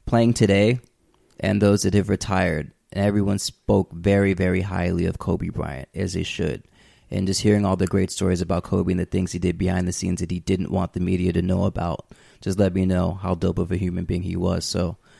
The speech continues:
um, I'm always gonna give my praises to him, uh,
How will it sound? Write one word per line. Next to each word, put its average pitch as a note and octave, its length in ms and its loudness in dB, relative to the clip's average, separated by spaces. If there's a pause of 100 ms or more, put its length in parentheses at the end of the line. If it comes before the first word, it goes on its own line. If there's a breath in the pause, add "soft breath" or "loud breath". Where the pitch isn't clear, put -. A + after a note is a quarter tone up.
(320 soft breath)
um, F2+ 300 0
I'm G2+ 160 4
always B2+ 180 8
gonna G#2+ 120 2
give G2 100 4
my F#2 140 0
praises F2+ 340 -2
to F2+ 100 -4
him, F#2 360 0 (520)
uh, D#2+ 260 -4